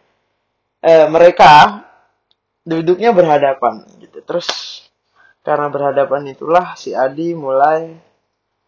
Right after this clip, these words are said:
eh, tumbuh benih-benih suka gitu sama si Karin. Tapi ya namanya si Adi ini,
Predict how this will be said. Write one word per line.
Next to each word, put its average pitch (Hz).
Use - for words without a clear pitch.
eh, 117
tumbuh 240
benih-benih 160
suka -
gitu 113
sama 117
si -
Karin. 110
Tapi 160
ya 127
namanya 123
si 117
Adi 131
ini, 151